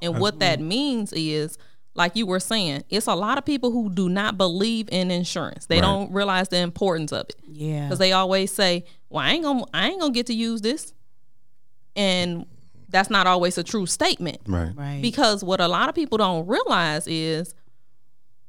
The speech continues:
Speaker 1: that l-, most life insurance policies have what they call living benefits.
Speaker 2: Mm-hmm.
Speaker 1: So if you got diagnosed with cancer, had a heart attack,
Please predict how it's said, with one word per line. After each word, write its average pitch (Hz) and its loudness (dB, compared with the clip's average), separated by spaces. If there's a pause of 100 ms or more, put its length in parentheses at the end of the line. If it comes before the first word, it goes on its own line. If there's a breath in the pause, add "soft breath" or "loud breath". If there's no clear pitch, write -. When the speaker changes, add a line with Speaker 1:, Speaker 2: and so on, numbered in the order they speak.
(600)
Speaker 1:
that 226 0 (180)
l-, 208 0
most 269 4
life 277 2
insurance 226 0
policies 202 2
have 190 4
what 185 0
they 185 4
call 185 4
living 185 2
benefits. 160 -2
Speaker 2:
Mm-hmm. 139 -4 (100)
Speaker 1:
So 185 2 (320)
if 220 -2
you 330 4
got 294 0
diagnosed 233 2
with 190 0
cancer, 247 -2 (380 soft breath)
had 247 4
a 233 4
heart 277 2
attack, 185 -2